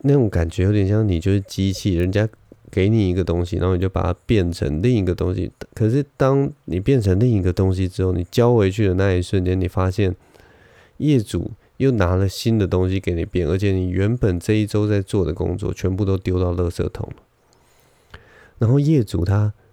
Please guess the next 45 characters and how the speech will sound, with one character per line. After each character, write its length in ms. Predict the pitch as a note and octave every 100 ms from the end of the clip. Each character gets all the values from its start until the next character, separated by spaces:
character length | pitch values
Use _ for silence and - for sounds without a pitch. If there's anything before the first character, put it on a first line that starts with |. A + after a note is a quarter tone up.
| _ _
完 180 | G#2 B2
全 180 | A#2+ G#2+
不 120 | G#2
在 260 | A#2+ A2
乎 160 | G#2 G#2
说 160 | G2+ G#2
那 120 | G#2+
个 100 | G2+
东 160 | F#2
西 80 | F#2+
丢 160 | F#2 F#2+
到 220 | F#2 F#2
垃 60 | F#2
圾 120 | F#2
桶， 120 | F2+
他 120 | A2
还 220 | C3 C3
是 140 | G#2 A#2+
会 80 | A2
付 180 | A2
给 140 | G2 G2+
你 140 | G2
钱。 260 | F#2+ - A2 - _ _ _ _ _ _ _ - -
他 160 | - C#3+
觉 140 | A2+
得 140 | G#2+ B2+
那 60 |
就 120 | A2
是 120 | A2 A2
必-， 240 | A2+ G2+ - -
必 100 | A#2
要 160 | G2
的 80 | F2+
成 220 | E2+ - -
本， 120 | - - _
他 140 | - B2+
需 160 | -
要 120 | B2
的 120 | G#2 F#2
是 140 | G#2+
你 140 | G2
那 120 | F2+ G2
个 100 | G2
速 320 | - C3+ G2+
度 240 | G#2 F2+